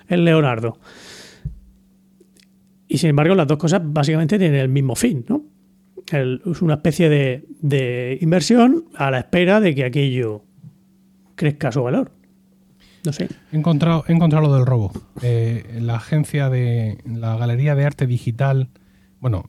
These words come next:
Speaker 2: el mercado, mm, como lo quieras llamar, marketplace, eh,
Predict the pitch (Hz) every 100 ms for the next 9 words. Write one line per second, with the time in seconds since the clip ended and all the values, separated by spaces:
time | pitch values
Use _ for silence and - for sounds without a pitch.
0 | - 104 - - 110 107 107 160 147 131
1 | 127 123 110 107 98 - 113 120 127 123
2 | 123 123 110 139 143 127 143 143 160 -
3 | - 113 110 107